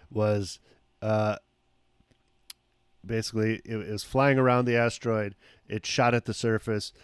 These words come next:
making, you know, debris and rocks fly up into the, uh, uh, in space around the asteroid. And then it sucked it up, collect the particles.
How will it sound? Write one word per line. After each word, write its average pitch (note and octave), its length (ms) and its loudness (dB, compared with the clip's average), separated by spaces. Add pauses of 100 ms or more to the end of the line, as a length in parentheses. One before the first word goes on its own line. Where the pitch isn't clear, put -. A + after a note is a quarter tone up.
(240)
making, A2 720 -4
you A#2 140 -2
know, G#2 240 -2 (100)
debris A#2+ 540 4
and A2 100 2
rocks A#2 320 2
fly A2+ 340 0
up G#2+ 340 -2
into A2+ 280 -6
the, G#2 380 -2 (100)
uh, G2 40 -12
uh, F#2+ 600 -10
in F#2 220 -10 (100)
space - 680 -2 (160)
around G#2+ 200 -2
the G#2 120 -4
asteroid. G#2+ 460 -4 (420)
And A2 160 -2
then A#2+ 120 0
it G#2+ 120 -4 (1080)
sucked - 380 -2
it B2+ 80 4
up, G2+ 180 0 (200)
collect B2 320 -4
the - 60 -4
particles. G#2+ 680 0